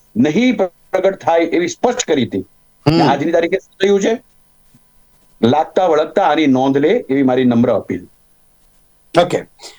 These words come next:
Speaker 2: અ, રાજેશભાઈ, આંદોલન જ્યારે પણ થતું હોય છે, ત્યારે ખાસ કરીને જે નેતા હોય છે, જે મેઇન ફેસ હોય છે,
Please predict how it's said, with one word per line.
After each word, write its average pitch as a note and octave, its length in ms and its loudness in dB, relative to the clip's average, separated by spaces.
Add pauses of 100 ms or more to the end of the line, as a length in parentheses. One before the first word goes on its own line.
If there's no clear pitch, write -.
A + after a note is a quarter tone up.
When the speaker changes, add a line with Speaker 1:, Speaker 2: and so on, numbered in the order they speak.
(140)
Speaker 2:
અ, F3+ 340 2
રાજેશભાઈ, G#3 600 0 (140)
આંદોલન B3 440 2
જ્યારે G3 260 2
પણ C4+ 180 0
થતું G3 340 -2
હોય A#3 120 2
છે, A3 200 0 (360)
ત્યારે F#3+ 360 4
ખાસ G#3 480 -2
કરીને G3+ 380 0
જે G3+ 160 -2
નેતા D#3 400 -2
હોય C3+ 280 -2
છે, F#2+ 160 -12 (480)
જે G3+ 340 2
મેઇન F3 400 0
ફેસ G3+ 460 -2
હોય D3+ 180 0
છે, F#3+ 320 -2